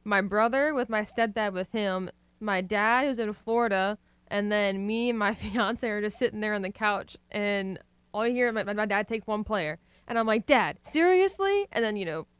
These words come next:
bleep, bleep, bleep, bleep. We basically just kept cursing each other out as we kept picking players 'cause I was like, "I wanted Elijah Mitchell." My dad took Elijah Mitchell.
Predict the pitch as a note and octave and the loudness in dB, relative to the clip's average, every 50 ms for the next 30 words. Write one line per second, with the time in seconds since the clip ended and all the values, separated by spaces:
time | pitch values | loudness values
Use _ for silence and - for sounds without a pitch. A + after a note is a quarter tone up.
0 | _ _ - A3 A3 A3 G3 G#3+ G#3 G3+ F#3 - G3+ F#3+ F#3 - G#3+ G#3+ F#3+ - | _ _ -6 -4 -4 -4 -2 -2 -4 -4 -2 -2 -4 -4 -2 -2 -2 -2 -2 -2
1 | - C4+ - - - - - - - - - _ A#3 A3+ A#3+ D#4 D#4+ E4 E4+ D4+ | -6 -12 -20 -20 -20 -20 -20 -20 -20 -20 -20 _ -12 -4 0 2 2 2 2 0
2 | E4 D4+ C#4 - D4+ D4 - - C#4 C#4 B3+ C4+ A#3+ C#4+ B3 A#3+ A3+ A3 A3+ A3+ | 0 -2 -2 0 0 0 0 0 -2 -2 -2 -2 -2 0 0 2 2 4 4 4
3 | G3+ E3+ - - - G#3+ G#3+ A3 A3+ A3+ G3+ C4 A#3+ - _ - C4 B3 - A3 | 4 2 0 0 0 0 0 0 -4 -4 -4 -4 -4 -6 _ -4 -4 -2 -2 -4
4 | G#3+ G#3+ A#3+ A#3+ A#3+ A3 G3+ F3+ F3 F#3 F#3 F#3+ A#3 G#3+ G#3+ A3 G#3+ A3+ G#3+ - | -4 -2 0 2 2 2 2 0 -2 -4 -4 -6 -4 -2 0 0 0 -2 -4 0
5 | - G3 F#3+ G3+ G#3+ A3 A3 G#3+ A3 A3+ A3+ A3+ A#3+ A3 B3 B3+ C#4 D4+ - - | 0 0 2 2 2 0 0 0 0 2 2 2 2 0 0 0 0 0 0 0
6 | A3+ G3 G3 F#3+ F#3 F#3+ F#3 A3 G3+ G#3 G3 F#3+ F3+ F#3+ F#3+ F#3+ F3 E3 E3 - | -2 0 -2 -2 -2 -4 -6 -6 -6 -6 -4 -2 -2 -2 -2 -2 -4 -6 -6 -8
7 | - F2 - - | -8 -10 -12 -12